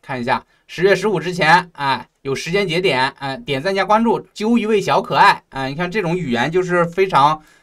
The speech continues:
我们这个新媒体的语言，对不对？这就叫有网感，揪一位小可爱，对不对？哎，给你贴心的陪伴，快来关注我吧！哎，有抽奖详情，这是，哎，加了这个礼物的这个照片啊，这个，这个就能达到，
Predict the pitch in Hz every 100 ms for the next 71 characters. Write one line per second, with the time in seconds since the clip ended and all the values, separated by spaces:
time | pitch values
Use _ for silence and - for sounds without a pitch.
0 | _ 131 117 127 147 147 143 139 135 139
1 | - 180 185 185 123 131 123 107 107 123
2 | 165 175 131 - - 190 175 185 156 127
3 | 120 113 165 208 117 117 - 220 240 185
4 | 165 127 - 120 120 - _ _ _ 147
5 | 139 131 95 _ _ _ 117 104 _ _
6 | _ _ _ _ - 151 156 - 185 190
7 | 190 165 143 170 127 196 180 208 214 185
8 | 147 160 165 - _ 123 120 - 127 120
9 | 170 160 123 139 156 131 147 _ 143 143
10 | - 127 131 165 156 156 151 135 139 135
11 | 120 139 131 120 123 143 120 143 147 147
12 | 120 107 _ _ _ _ _ _ - 151
13 | 151 190 175 165 160 165 151 170 156 -